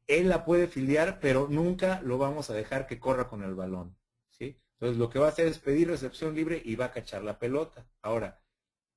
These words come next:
para que se dé esta situación, la pelota tiene que venir directo hacia él.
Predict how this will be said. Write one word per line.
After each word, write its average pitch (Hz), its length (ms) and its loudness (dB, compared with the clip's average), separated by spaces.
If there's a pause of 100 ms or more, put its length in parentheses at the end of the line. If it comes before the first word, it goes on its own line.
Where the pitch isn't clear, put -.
(100)
para 123 260 0
que 135 100 -8
se 135 220 0
dé 165 140 4
esta 185 200 -4
situación, 151 600 -6
la 123 240 -2
pelota 156 400 0
tiene 160 240 -2
que 131 100 -6
venir 139 300 -2
directo 151 480 2
hacia 135 320 -4
él. 151 240 -8